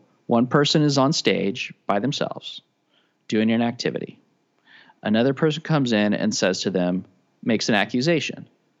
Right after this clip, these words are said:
An accusation like, uh, that's somewhat absurd, but not totally bizarre. Like, uh,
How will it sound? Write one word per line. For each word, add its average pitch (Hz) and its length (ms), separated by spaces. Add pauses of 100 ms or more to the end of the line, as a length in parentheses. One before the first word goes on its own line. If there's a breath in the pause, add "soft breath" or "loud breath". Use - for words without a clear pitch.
(220)
An 110 60
accusation 101 720
like, 95 480 (1000)
uh, 90 280
that's - 360
somewhat 165 440
absurd, 139 500
but 123 140
not 107 380
totally 104 400
bizarre. 78 560 (440)
Like, 95 460 (600)
uh, 95 360